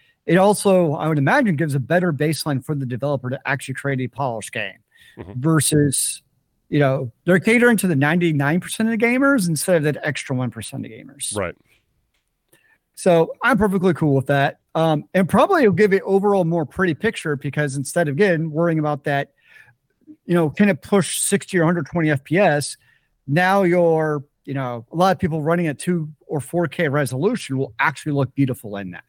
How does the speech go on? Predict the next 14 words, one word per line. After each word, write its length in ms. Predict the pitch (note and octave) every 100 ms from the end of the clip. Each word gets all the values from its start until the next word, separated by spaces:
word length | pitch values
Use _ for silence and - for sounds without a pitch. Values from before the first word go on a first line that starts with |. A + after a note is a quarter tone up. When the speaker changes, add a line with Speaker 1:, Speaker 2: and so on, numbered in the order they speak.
| -
Speaker 2:
Mm-hmm, 400 | F#2 G2+ _ E2+
mm-hmm. 1500 | F#2+ - _ _ _ _ _ _ _ _ _ _ _ _ -
Speaker 1:
Um, 380 | A#2+ A#2 A#2+ C3 _ -
I 120 | E3+
think 140 | G#3+
that's 180 | F3 D#3
what 120 | D#3+
people 260 | C#3+ D3 C#3
are 60 | C3
gonna 160 | C3+
notice 280 | B2+ A#2 -
much 240 | A#2+ -
more, 140 | A#2+ G#2+
honestly, 540 | G2+ G2+ - F#2+ G#2